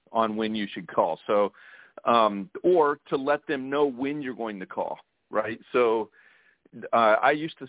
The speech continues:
say when I'd leave the home, you know, I go, you know, "I'm, I'm gonna probably touch base with you on Friday, uh, just to see, uh, where you guys are, see if you have any other questions."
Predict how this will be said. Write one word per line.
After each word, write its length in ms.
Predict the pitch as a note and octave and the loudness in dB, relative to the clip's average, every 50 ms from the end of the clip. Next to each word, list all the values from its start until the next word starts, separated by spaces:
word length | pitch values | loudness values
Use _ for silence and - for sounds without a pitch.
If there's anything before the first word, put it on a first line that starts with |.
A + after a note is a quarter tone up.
| - | -6
say 120 | - C3 A#2+ | -6 -6 -6
when 160 | - B2+ B2+ | -4 -4 -4
I'd 160 | A#2+ A#2 A2 | -4 -4 -4
leave 180 | B2+ D3 C#3+ A2+ | -4 -4 -4 -4
the 100 | G#2 A#2+ | -4 -4
home, 480 | A#2 C#3 C#3+ D3 C3 G#2+ F#2+ G2+ G2 - _ _ _ _ _ | -2 -2 -2 -2 -2 -4 -6 -10 -12 -14 _ _ _ _ _
you 80 | - B2 | -4 -2
know, 80 | B2 | -2
I 40 | B2 | 0
go, 180 | A#2+ A#2+ A#2+ A#2+ | 2 2 0 0
you 180 | A2+ - C3 | 0 -2 -2
know, 120 | C3+ B2 A#2+ | 0 2 2
"I'm, 180 | A#2+ A#2+ A#2+ - - | 2 0 0 -2 -2
I'm 140 | B2+ C#3 | -2 -2
gonna 280 | D3 D3 C#3 B2 A2+ A2+ _ - - - - _ _ _ | 0 -2 -2 -2 -2 -4 _ -20 -20 -20 -20 _ _ _
probably 380 | F#3 F3+ F#3+ F#3 D#3+ D#3+ C#3 | 2 2 2 2 -4 -6 -8
touch 220 | - - C#3+ B2 - _ | -4 -2 -4 -4 -2 _
base 180 | C3+ C3 C3+ C3 - | -2 -2 -2 -2 -6
with 120 | - B2+ - | -12 -14 -10
you 240 | - C3+ C#3 C#3 B2 | -6 -6 -2 0 0
on 140 | A#2+ A#2+ A2+ - | 0 -2 -2 0
Friday, 560 | - A2 A2 A2+ A#2+ C3 C3+ C#3 D3 D3 C#3+ _ _ _ _ _ _ - - | 2 4 4 4 4 2 0 -2 -4 -6 -10 _ _ _ _ _ _ -16 -10
uh, 300 | - A2 A2 G#2+ G#2 G#2 G2 | -8 -6 -4 -4 -6 -6 -8
just 220 | F2+ A#2 A#2 - | -8 -12 -12 -10
to 80 | - G#2+ - - | -12 -16 -8 -6
see, 280 | B2+ A#2+ A2+ A2+ A2+ - - - - - _ _ _ - - G2+ - - | -4 -2 -2 -4 -6 -8 -20 -20 -20 -20 _ _ _ -14 -12 -10 -2 0
uh, 180 | A2 G#2+ G2+ | 2 4 4
where 200 | G2 G2+ A2+ A#2 | 2 2 2 2
you 140 | A#2 A#2 A2+ | 2 2 2
guys 200 | A2 A2 A2 G2+ | 2 2 2 2
are, 180 | A#2 A2+ A#2+ B2 | 2 2 2 0
see 120 | - A2+ | -2 -6
if 140 | G#2 G2 - | -6 -4 -2
you 60 | A2 | -2
have 120 | G#2 G2 | -2 -2
any 140 | G#2+ G#2+ G#2 | -2 -4 -4
other 160 | G2+ F#2 G2+ | -4 -4 -4
questions." 480 | G2 - A2 G#2+ G#2+ - - A#2 B2+ C3 | -2 0 0 0 0 -4 -10 -12 -12 -14